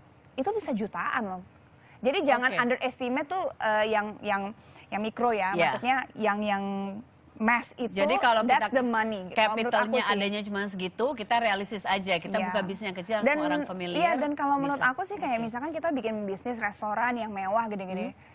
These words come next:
Speaker 1: capitalnya kan juga gede
Speaker 2: Benar.
Speaker 1: kan, investnya juga gede. Dan do you, y-, willing nggak sih to spend that amount of money, misalkan
Speaker 2: Iya.
Speaker 1: sendiri gitu,
Speaker 2: Iya, iya,
Speaker 1: kayak
Speaker 2: iya.
Speaker 1: berapa M gitu? Kalau sendiri, kalau berhasil,
Speaker 2: Kalau
Speaker 1: fine,
Speaker 2: enggak,
Speaker 1: kita,
Speaker 2: iya,
Speaker 1: kita
Speaker 2: benar.
Speaker 1: jackpot sendiri.
Speaker 2: Iya,
Speaker 1: Kalau
Speaker 2: iya, iya.
Speaker 1: enggak kan,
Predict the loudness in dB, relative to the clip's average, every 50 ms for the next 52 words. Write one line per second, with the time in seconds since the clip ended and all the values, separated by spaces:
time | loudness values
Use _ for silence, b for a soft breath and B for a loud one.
0 | B -4 -2 -2 0 2 0 2 2 2 0 0 0 2 0 0 0 0 -2 -2
1 | -2 0 0 2 2 4 4 4 2 0 -2 -6 -10 -12 -14 -14 -8 -6 0 0
2 | 0 0 0 -2 0 0 0 0 0 -2 -4 -8 -6 -6 -8 -8 -10 -18 -12 -4
3 | -2 0 0 0 -2 -4 -10 -20 -20 -20 -20 -20 -20 -20 -20 -20 -20 -20 -14 -6
4 | -2 0 2 2 2 2 0 -2 -4 -10 -14 -8 -2 -2 -2 -2 -2 -8 -20 -20
5 | B -20 B B B B B B B B B B B 2 4 4 4 4 4 4
6 | 4 4 2 2 2 -2 -4 -4 -2 -2 -2 -2 -4 0 2 2 4 4 4 2
7 | 2 2 2 2 2 2 2 0 -2 -2 -2 -2 -2 -2 -2 -4 -4 -2 -2 0
8 | 0 2 2 2 0 2 0 0 2 2 0 0 0 -4 -4 -6 -4 0 0 2
9 | 2 0 0 -2 -2 -2 -2 -2 0 0 2 2 2 2 2 2 2 0 0 0
10 | -2 -4 -4 -6 -8 -8 -10 -12 -12 -14 -18 -20 -18 -12 -10 -4 0 0 0 0
11 | 0 -2 -4 -4 0 2 2 4 4 2 0 0 -2 -2 -2 -2 -4 -6 -6 -6
12 | -8 B B B B B B B B B B -4 0 2 4 4 4 4 2 4
13 | 4 6 4 6 4 4 4 4 4 4 6 4 2 2 4 2 2 2 2 -2
14 | -2 -2 0 0 0 2 4 4 4 4 4 2 2 2 2 2 0 0 -2 -4